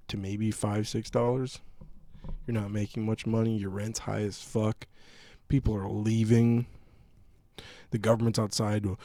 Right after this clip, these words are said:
"Well, sir, you actually don't have two trash cans out here, so here's a ten thousand dollar fine.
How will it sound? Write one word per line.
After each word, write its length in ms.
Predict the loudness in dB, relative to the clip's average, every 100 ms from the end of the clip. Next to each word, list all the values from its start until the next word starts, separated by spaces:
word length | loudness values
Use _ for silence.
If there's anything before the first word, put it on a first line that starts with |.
| -16 -12 -4
"Well, 180 | -2
sir, 240 | 2 4 6
you 200 | 12 12
actually 220 | 12 6
don't 180 | 4 4
have 200 | 0 2
two 180 | 2 4
trash 340 | 4 4 2
cans 300 | 0 0 0
out 160 | -2 -2
here, 180 | -4 -2
so 300 | -2 0 -2 -4 4
here's 160 | 6 6
a 40 |
ten 180 | 4 6
thousand 280 | 6 4 4
dollar 200 | 4 4
fine. 360 | 4 4 2